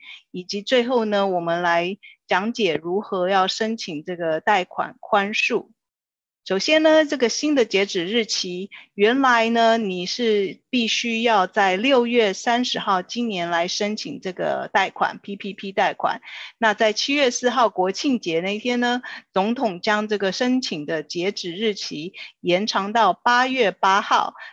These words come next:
所以还没有申请贷款的人呢，现在还来得及去申请贷款。那在，呃，就是让大家，呃，清楚一下，最高的贷款金额为一千万美金，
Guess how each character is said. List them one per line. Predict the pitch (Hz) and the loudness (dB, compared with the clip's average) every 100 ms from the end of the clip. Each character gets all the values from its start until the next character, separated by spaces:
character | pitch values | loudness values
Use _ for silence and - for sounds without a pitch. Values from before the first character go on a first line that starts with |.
| - | -4
所 | 214 254 | 0 2
以 | 247 202 | 2 0
还 | 202 | 2
没 | 240 294 | 2 2
有 | 226 | 0
申 | 254 262 | -2 -2
请 | 262 208 | -4 -2
贷 | 240 226 | 0 0
款 | - 165 | 0 -2
的 | 156 156 | -2 -4
人 | 143 185 | -4 0
呢， | 214 | 0
现 | 226 254 208 | 0 -2 0
在 | 226 | 0
还 | 190 - 160 175 | 0 -4 0 4
来 | 190 175 | 4 4
得 | 196 | 2
及 | 196 180 175 - - - | -2 -6 -10 -12 -16 -8
去 | - | -4
申 | 208 214 208 | 0 0 -2
请 | - 156 | -4 -2
贷 | 180 160 | 0 0
款。 | - 180 - - - - - | 0 -4 -4 -10 -14 -16 -4
那 | 220 202 180 | 2 4 4
在， | 185 202 240 214 185 160 | 0 -2 2 4 4 2
呃， | 185 175 170 | 4 4 2
就 | - 208 | 0 0
是 | 220 | 2
让 | 220 208 | 2 2
大 | 208 196 | 2 2
家， | 190 202 190 190 | 2 2 4 2
呃， | 196 - 170 165 160 - - | 0 0 2 2 0 -4 -2
清 | 247 254 | 2 2
楚 | 196 165 | 0 -4
一 | |
下， | 180 226 - | 0 0 0
最 | - 339 302 | -2 0 0
高 | 220 285 285 | 2 6 6
的 | 285 190 185 | 4 2 2
贷 | 240 208 | 2 2
款 | 170 139 - | -2 -6 -6
金 | 247 262 | -4 -2
额 | 185 160 160 | 2 2 2
为 | 170 165 170 | 0 -2 -4
一 | 233 196 | -10 -6
千 | - 277 262 269 | -2 -2 0 0
万 | 247 | 0
美 | 160 151 - | 0 -6 -8
金， | - 247 277 | -2 0 0